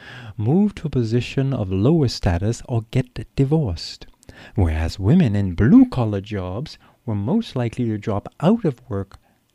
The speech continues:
after marriage. End of quote. On the other hand, wives occupying traditionally female jobs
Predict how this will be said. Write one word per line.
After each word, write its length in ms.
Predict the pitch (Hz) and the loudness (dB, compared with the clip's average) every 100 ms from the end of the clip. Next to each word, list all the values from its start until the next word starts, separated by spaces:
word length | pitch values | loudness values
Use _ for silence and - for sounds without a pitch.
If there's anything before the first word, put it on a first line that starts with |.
| _ - | _ -4
after 440 | 113 107 - - | 0 0 -2 -6
marriage. 560 | 90 90 80 80 82 - _ _ _ _ | -2 -2 -4 -6 -12 -16 _ _ _ _
End 240 | 123 107 98 | 2 2 0
of 160 | - | -8
quote. 320 | - 87 90 - - _ - - - - | -10 -10 -10 -20 -20 _ -20 -20 -20 -4
On 140 | 147 | 0
the 140 | 165 135 | 2 2
other 220 | 202 254 | 2 4
hand, 440 | 170 90 90 90 | 4 4 0 -2
wives 380 | 90 95 143 196 | 0 2 4 4
occupying 600 | 127 - 120 - 110 107 | 2 0 0 2 2 0
traditionally 600 | 104 110 113 151 156 147 | 0 0 0 -2 -2 -2
female 680 | - _ - 254 240 151 117 | -4 _ 4 6 6 4 2
jobs 480 | 104 92 90 127 | 0 -2 -2 -6